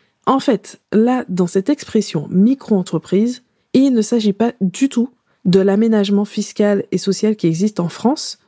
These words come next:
sous le terme de micro-entreprise ou auto-entrepreneur. Il s'agit d'une micro-entreprise au sens européen. C'est-à-dire, alors accrochez-vous, le nombre de salariés doit être inférieur à dix, donc moins de dix salariés, et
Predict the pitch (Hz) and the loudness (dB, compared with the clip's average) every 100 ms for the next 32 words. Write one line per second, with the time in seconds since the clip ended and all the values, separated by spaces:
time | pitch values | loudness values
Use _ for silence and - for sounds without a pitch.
0 | - - 208 170 - 208 226 185 156 - | -8 0 2 2 0 0 2 2 0 -2
1 | 180 - - - 208 190 202 175 - 202 | -4 -2 -4 0 0 2 2 0 0 -2
2 | - 202 - 180 143 - _ _ 214 185 | -2 -4 0 0 -2 -12 _ _ -2 2
3 | 226 294 233 196 214 - 233 220 208 269 | 2 2 2 2 2 0 -2 -2 0 0
4 | 226 214 226 - 233 220 220 226 196 - | 0 0 -4 0 0 0 0 0 0 -4
5 | _ _ - - 254 262 262 214 196 160 | _ _ -10 -2 0 2 0 2 0 -2
6 | - 196 214 190 - 208 214 233 - 220 | -4 0 2 0 0 -4 0 -2 2 0
7 | 214 247 254 _ _ _ 196 202 226 269 | 2 0 -2 _ _ _ 2 4 4 4
8 | 247 240 226 220 202 196 247 277 220 214 | 2 2 0 0 2 2 2 2 2 2
9 | 254 - - 202 - 214 214 269 277 - | 0 -2 -2 -2 0 0 2 2 0 -4
10 | - 247 254 - 190 185 247 - - - | -2 -2 -2 -6 -6 0 0 0 -8 -18
11 | _ - - - 208 277 247 208 214 208 | _ -12 -6 2 4 4 0 -2 -2 0
12 | 185 175 175 214 294 _ _ - 277 339 | 0 0 0 0 -2 _ _ 0 2 0